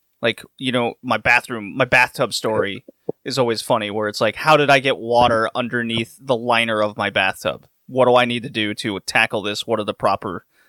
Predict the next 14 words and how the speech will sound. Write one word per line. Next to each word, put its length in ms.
steps 440
before 340
I 100
gotta 340
spend 300
hundreds 320
of 80
dollars?" 480
And, 260
you 100
know, 260
learning 300
those 200
things. 340